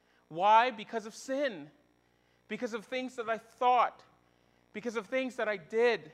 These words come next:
How unkind I was. How unloving I was. How frustrated and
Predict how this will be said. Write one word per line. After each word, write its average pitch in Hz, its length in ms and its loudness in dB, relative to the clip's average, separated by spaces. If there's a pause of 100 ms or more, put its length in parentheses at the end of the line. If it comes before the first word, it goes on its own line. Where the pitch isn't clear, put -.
(880)
How 240 200 4
unkind 240 680 -2
I 196 120 -2
was. 139 420 -10 (160)
How 233 160 0
unloving 233 500 0
I 160 120 -4
was. 135 440 -10 (140)
How 269 120 -12
frustrated 220 720 -6
and 185 140 -6